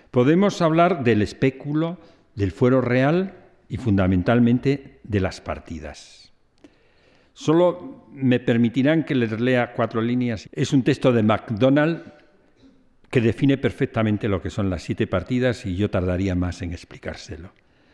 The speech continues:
Las siete partidas representa-, representan una integración enciclopédica y sistemática de la definición, prescripción, explicación y ampliación de diversas fuentes,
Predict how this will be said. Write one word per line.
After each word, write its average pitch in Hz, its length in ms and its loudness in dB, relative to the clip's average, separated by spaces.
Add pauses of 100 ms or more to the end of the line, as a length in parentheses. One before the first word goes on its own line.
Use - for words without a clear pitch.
(160)
Las 110 180 0
siete 170 300 0
partidas 170 500 0
representa-, 123 1120 0
representan 139 920 0 (280)
una 160 200 4
integración 143 1040 2 (320)
enciclopédica 143 1040 0
y 139 80 2
sistemática 131 1200 -4
de 110 220 0
la - 640 -2
definición, 104 960 2 (240)
prescripción, 104 1000 -2
explicación 113 960 -2 (440)
y 107 160 2
ampliación 101 840 0 (380)
de 107 180 0
diversas 117 540 0
fuentes, 90 640 -6